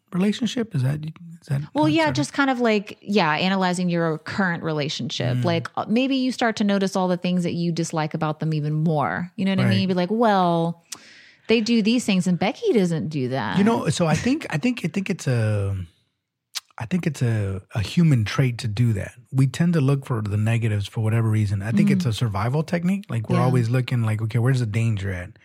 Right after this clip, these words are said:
Speaker 1: Out of, in this room, I know d-, guys do it. You walk into a room, not all of them, but I know I've, I've caught myself. I walk into a room and I try to figure out, "Okay, who do, who in here do I think is dangerous?"
Speaker 2: <laughs> Who can I beat up?
Speaker 1: <laughs> No, seriously, like, you just don't know. Like, you know, does, does,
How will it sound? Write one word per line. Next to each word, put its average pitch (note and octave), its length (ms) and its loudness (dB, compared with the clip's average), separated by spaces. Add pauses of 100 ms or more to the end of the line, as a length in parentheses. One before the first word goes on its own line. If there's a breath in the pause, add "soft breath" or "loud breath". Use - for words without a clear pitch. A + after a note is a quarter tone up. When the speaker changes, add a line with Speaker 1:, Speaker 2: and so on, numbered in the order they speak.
(380 soft breath)
Speaker 1:
Out A2 120 -2
of, A2+ 140 0
in B2+ 120 2
this C3+ 200 2
room, C3+ 380 4
I A#2+ 80 2
know D3 140 6
d-, B2+ 140 2 (120)
guys A#2+ 300 2
do G2+ 160 -4
it. F#2 200 -8 (340 soft breath)
You B2 100 0
walk C3 260 2
into A#2+ 220 0
a A#2 40 2
room, A2+ 240 4
not B2+ 160 2
all G#2 220 2
of F#2 60 -2
them, G2+ 100 -2
but G2+ 140 0
I A2 100 0
know A2+ 120 0
I've, A2+ 240 -2
I've G#2+ 200 -10
caught G#2+ 180 -6
myself. G2+ 420 -2
I G#2 40 -2
walk A2+ 260 0
into A2+ 220 -2
a G#2+ 40 0
room G#2+ 360 2 (420 soft breath)
and A#2 140 -2
I G#2+ 100 2
try A2+ 160 -2
to G#2 80 0
figure A2 260 -2
out, G#2+ 120 2
"Okay, G#2 440 0 (760)
who E3 160 6
do, D3+ 160 6
who D3+ 240 6
in E3+ 80 6
here C#3+ 160 6
do B2+ 120 2
I A2 60 4
think A#2+ 200 0
is G#2 100 2
dangerous?" G#2 560 0
Speaker 2:
<laughs> C#4 460 2
Who E4+ 120 4
can A3 160 2
I F#3 100 2
beat D#3+ 240 0
up? C#3+ 260 0
Speaker 1:
<laughs> - 260 2
No, A3 200 6
seriously, F#3 460 2
like, D3+ 240 4
you F3 100 4
just E3 220 2
don't E3 220 6
know. E3+ 220 6
Like, C3 420 2
you C#3+ 60 2
know, A#2+ 200 2
does, A#2 320 -2
does, A#2+ 360 -4